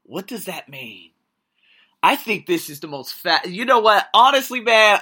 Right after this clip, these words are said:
I'm learning so much. Like, and this is what I've always wanted to do with my personal development podcast, is learn this type of shit, because this is beyond fascinating.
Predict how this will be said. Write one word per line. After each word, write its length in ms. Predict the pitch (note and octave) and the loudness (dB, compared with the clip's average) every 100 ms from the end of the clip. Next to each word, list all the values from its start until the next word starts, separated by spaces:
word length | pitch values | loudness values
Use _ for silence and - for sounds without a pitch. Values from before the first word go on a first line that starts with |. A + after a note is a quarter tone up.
| - | 4
I'm 300 | G3+ C4 G#3+ | 8 8 4
learning 420 | G3 F#3+ F3 D#3 | 0 0 0 -4
so 260 | - F#3+ D#3+ | -2 -2 0
much. 540 | E3 A#2+ - - - - | 0 -2 -4 -8 -10 -2
Like, 300 | G3+ A3 B3 | 0 2 2
and 220 | A#3 A3 | 2 2
this 220 | F4 - | 0 0
is 200 | D4+ E3+ | -6 -6
what 300 | E3 A3 A3 | 0 2 2
I've 220 | F3+ F3+ - | 2 0 -2
always 520 | F#3 F#3+ G3 F3+ D3 | -2 0 0 -4 -6
wanted 240 | E3 D#3+ | -8 -10
to 80 | - | -12
do 140 | D3+ D3+ | -12 -10
with 100 | C#3 | -8
my 140 | C#3 | -10
personal 420 | C3 C#3+ C#3+ C#3 | -10 -16 -14 -18
development 500 | B2 A2 A#2+ C3+ B2 | -16 -10 -10 -10 -14
podcast, 640 | C#3+ C3+ C3+ D3 C#3 C#3+ - - _ - | -10 -10 -10 -10 -10 -12 -20 -20 _ -10
is 220 | E3 D3+ C#3+ | -6 -6 -8
learn 640 | E3 E3 F3 F3+ F3+ E3 | -10 -6 -4 -4 -4 -8
this 240 | D3+ D3 | -10 -12
type 320 | - C#3+ A#2 B2+ | -12 -12 -12 -10
of 80 | |
shit, 260 | - D#3 - | -10 -10 -12
because 340 | B2+ - B2+ | -14 -16 -16
this 500 | B2+ C3+ B3 C4+ - - - - - | -12 -4 -4 -4 -6 -10 -20 -20 -6
is 240 | F3+ D3 | -4 -4
beyond 580 | A#2+ D3+ C#3 D#3+ E3+ E3+ | -8 -8 -4 -2 -2 -6
fascinating. 1080 | - - C3+ - - - A2+ G2+ G2+ F#2 E2+ | -14 -8 -6 -6 -10 -14 -14 -16 -18 -20 -20